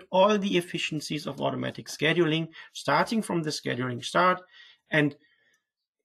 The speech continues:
um, taking into account a lot of constraints and taking into account an increasing number of constraints. This is automatic scheduling, this is efficiency. And then we have,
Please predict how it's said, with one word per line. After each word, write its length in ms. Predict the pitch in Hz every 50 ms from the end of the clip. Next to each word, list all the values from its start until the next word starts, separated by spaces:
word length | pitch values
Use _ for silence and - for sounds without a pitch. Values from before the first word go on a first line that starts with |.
| _ _ - - 202 - -
um, 400 | 196 160 151 143 135 131 131 123 -
taking 380 | - 151 160 160 190 190 190 190
into 180 | 185 - 170
account 600 | 147 - 143 147 147 143 143 143 143 139 - - - -
a 60 | 151
lot 320 | 147 156 185 202 202 202 -
of 180 | 214 - -
constraints 640 | - - 139 131 - - - 185 185 180 180 180 180 -
and 140 | 147 123
taking 200 | 135 139 127 127
into 160 | 123 113 131 123
account 280 | - - 127 127 117
an 140 | 123 127 127
increasing 500 | 120 - - 214 214 196 175 185 175 165
number 240 | 165 160 156 143 147
of 120 | 139 - -
constraints. 540 | - 139 131 - - 139 135 131 110 107
This 200 | 123 165 165 -
is 120 | 165 - -
automatic 540 | - 131 117 120 123 147 160 - 165 165 -
scheduling, 300 | - 151 143 139 127 113
this 200 | 131 127 - -
is 120 | 107 -
efficiency. 680 | - 117 - - 175 170 - 170 - - - 156 143 -
And 260 | - 120 113 107 101 107
then 360 | 131 135 143 147 156 151 151 _ _ _ _ _ _ _ _ _
we 120 | - 131 120
have, 380 | 127 127 131 131 120 - -